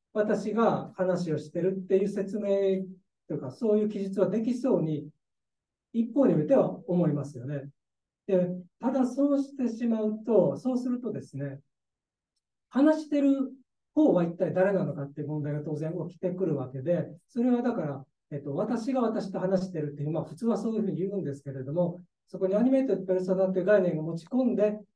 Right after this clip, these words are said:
えー、整理しようとするとどういうことになるのかっていうのは、あの、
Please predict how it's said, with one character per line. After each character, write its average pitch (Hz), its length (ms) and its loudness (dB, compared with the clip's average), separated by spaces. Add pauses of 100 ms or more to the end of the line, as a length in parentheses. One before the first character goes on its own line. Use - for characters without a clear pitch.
(120)
え 185 100 4
ー、 - 20 2
整 220 260 4
理 - 80 0
し - 100 -6
よ 180 120 4
う 175 40 -2
と 156 80 -6
す - 120 -10
る 170 140 -4
と 185 140 0
ど 202 180 2
う 214 40 6
い 214 40 0
う 220 40 -2
こ 233 60 0
と 180 120 0
に 156 120 -2
な 156 100 -4
る 170 100 -2
の 151 100 -4
か 151 100 -8
っ - 80 -10
て 135 80 -8
い 160 100 -4
う 175 100 0
の 139 120 -2
は、 180 240 -2 (280)
あ 160 80 -6
の、 135 340 -6